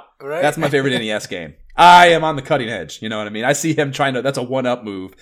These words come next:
Speaker 2: That's not
Speaker 1: Right.
Speaker 2: just a, a true, honest answer. That's him. He's a, Cesar is a one-upper for sure in my,
Speaker 1: He's
Speaker 2: in
Speaker 1: like,
Speaker 2: my
Speaker 1: "I had
Speaker 2: expectation.
Speaker 1: advance, I had advance copy."
Speaker 2: Right.
Speaker 1: I'm in the
Speaker 2: Yeah.
Speaker 1: know.
Speaker 2: They came, they came to my, they came to my cubicle first with that shit.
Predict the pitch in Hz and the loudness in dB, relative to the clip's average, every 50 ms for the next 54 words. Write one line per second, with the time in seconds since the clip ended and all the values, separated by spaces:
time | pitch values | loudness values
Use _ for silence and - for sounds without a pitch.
0 | - - - 127 123 - 131 139 131 127 117 117 - 117 110 101 - - _ _ | -20 -14 -8 -8 -8 -6 -4 -2 -2 -2 -4 -6 -6 -6 -6 -6 -8 -10 _ _
1 | _ _ _ - - 104 107 101 101 101 98 95 - - 104 98 95 - - - | _ _ _ -10 -8 -6 -6 -6 -6 -8 -10 -10 -8 -8 -8 -8 -8 -10 -8 -6
2 | 143 123 110 110 104 107 113 107 98 - - 104 101 98 - - 95 87 101 101 | -4 -4 -4 -6 -6 -8 -8 -8 -10 -10 -10 -10 -10 -10 -12 -12 -12 -10 -10 -12
3 | 95 - - 113 104 95 95 - _ _ _ _ - 127 123 107 101 95 92 95 | -12 -10 -10 -8 -8 -10 -12 -18 _ _ _ _ -12 -12 -10 -10 -10 -10 -10 -10
4 | 98 95 95 95 90 95 98 - - - 170 160 156 131 151 139 131 123 117 107 | -10 -10 -10 -10 -12 -12 -14 -12 -4 0 0 2 2 2 2 0 0 0 -2 -6
5 | 113 104 95 95 107 107 110 107 92 - 85 85 85 - 87 82 - - 95 87 | -8 -10 -10 -10 -10 -10 -8 -8 -10 -10 -12 -14 -14 -16 -16 -16 -12 -12 -12 -10
6 | 85 78 - 85 87 85 82 80 76 71 127 120 127 123 - - 120 - 98 117 | -12 -14 -14 -16 -14 -12 -12 -12 -10 -12 -12 -10 -10 -10 -10 -10 -12 -12 -12 -12
7 | 110 110 104 101 120 120 113 110 110 - - - _ - - 117 113 110 107 101 | -12 -12 -12 -12 -12 -12 -10 -12 -14 -14 -16 -20 _ -18 -16 -14 -14 -14 -14 -16
8 | _ 123 117 107 107 - - - 120 107 104 _ - 110 104 98 _ _ _ _ | _ -16 -18 -16 -16 -18 -16 -16 -14 -16 -16 _ -20 -20 -20 -20 _ _ _ _
9 | _ _ _ - 120 113 - 110 110 107 107 110 113 113 107 104 104 101 101 _ | _ _ _ -8 -6 -6 -6 -6 -12 -18 -20 -16 -14 -12 -12 -12 -12 -14 -18 _
10 | _ _ _ _ _ _ _ _ _ _ - 101 104 - 127 107 110 120 - 156 | _ _ _ _ _ _ _ _ _ _ -14 -12 -8 -6 -6 -6 -6 -6 -6 -6
11 | 123 107 110 113 113 113 113 104 101 - - 131 139 - - 120 117 120 123 123 | -8 -8 -6 -6 -4 -4 -4 -6 -6 -8 -8 -8 -6 -6 -6 -8 -6 -6 -6 -6
12 | - 117 104 95 85 92 85 - - 110 87 - - 85 80 80 73 - - 71 | -8 -10 -14 -14 -14 -18 -16 -14 -12 -12 -12 -12 -14 -18 -18 -18 -16 -16 -16 -16
13 | 65 - _ | -18 -18 _